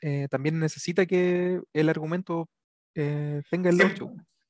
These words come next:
Speaker 2: Eh, no,
Speaker 1: O sea
Speaker 2: el, no, acá no, tú no tienes que darle acá el argumento. Recuerda que si fuera como lo que estamos viendo acá,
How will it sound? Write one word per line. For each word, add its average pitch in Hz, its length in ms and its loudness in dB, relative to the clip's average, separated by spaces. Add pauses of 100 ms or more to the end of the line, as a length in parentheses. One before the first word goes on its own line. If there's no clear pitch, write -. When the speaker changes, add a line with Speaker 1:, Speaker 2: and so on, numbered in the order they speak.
(380)
Speaker 2:
Eh, 175 80 -4
no, 190 280 6
Speaker 1:
O - 40 0
sea - 180 2
Speaker 2:
el, 170 280 4
no, 180 140 4
acá 175 180 6
no, 185 140 4
tú 175 200 -2
no 202 60 2
tienes 208 200 2
que 233 60 4
darle 220 180 6
acá 214 160 6
el 202 60 4
argumento. 190 400 0
Recuerda 175 340 2
que 165 200 0
si 151 200 -6
fuera 202 640 2
como 156 160 -4
lo 151 80 0
que 135 80 -4
estamos 170 260 0
viendo 175 160 0
acá, 151 280 -4